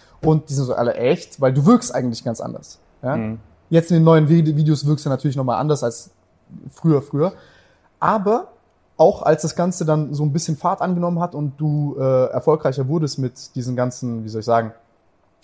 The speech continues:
Speaker 1: erstmal Klicks, aber auch so die Leute einfach gesagt haben, „Alter, krass, der Typ hat eine Künstlerrolle erschaffen, die einfach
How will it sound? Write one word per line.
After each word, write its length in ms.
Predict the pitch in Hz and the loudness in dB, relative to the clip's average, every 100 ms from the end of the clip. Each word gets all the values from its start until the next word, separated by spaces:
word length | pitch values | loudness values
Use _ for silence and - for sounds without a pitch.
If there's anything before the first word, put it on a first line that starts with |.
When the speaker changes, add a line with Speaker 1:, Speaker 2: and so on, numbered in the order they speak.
| - | -6
Speaker 1:
erstmal 320 | 131 139 131 | -4 -2 -4
Klicks, 260 | - 160 - | -2 -4 -2
aber 240 | 139 131 | -2 0
auch 200 | 139 143 | 0 -2
so 180 | - 139 | -6 -4
die 80 | 135 | 0
Leute 240 | 139 151 | 0 0
einfach 100 | 143 | -6
gesagt 220 | 131 135 | -6 -6
haben, 120 | 135 | -4
„Alter, 220 | 123 139 139 | -4 -6 -4
krass, 240 | 165 160 | -6 -6
der 140 | 143 | -6
Typ 180 | 139 175 - _ _ | -4 -4 -6 _ _
hat 220 | - 143 147 | -4 -2 -2
eine 120 | 139 | -4
Künstlerrolle 840 | - 202 208 151 123 127 143 151 - | 0 0 0 0 2 2 0 -4 -4
erschaffen, 520 | 127 - 131 170 147 | -2 0 -2 -2 -4
die 160 | 139 135 | -4 -4
einfach 360 | 139 151 - | -4 -4 -8